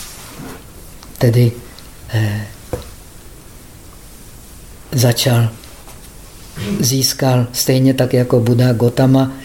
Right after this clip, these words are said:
když se rozhodl, že musí získat stejné ctnosti jako Buddha Dipankara,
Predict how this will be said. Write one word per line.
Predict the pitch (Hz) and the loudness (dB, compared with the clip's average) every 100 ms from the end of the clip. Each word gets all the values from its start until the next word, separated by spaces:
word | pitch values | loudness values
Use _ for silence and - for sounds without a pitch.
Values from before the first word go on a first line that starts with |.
| - - | -12 -2
když | 127 117 | 0 0
se | 127 | 2
rozhodl, | 120 120 127 127 123 123 - | 2 2 2 2 2 2 -2
že | 120 123 120 - - - - - - - | -4 -2 -2 -6 -20 -20 -20 -20 -20 -4
musí | 135 127 - 117 - - - | 0 0 0 -2 -4 -14 -10
získat | 131 131 120 - 123 | -4 -2 -2 -2 -4
stejné | - - 131 131 123 | -2 2 4 4 2
ctnosti | - 127 123 - 127 | 0 0 -2 -2 0
jako | 123 127 | 0 -2
Buddha | 117 123 113 | 0 0 0
Dipankara, | 120 - 135 135 135 135 | 0 0 0 2 2 0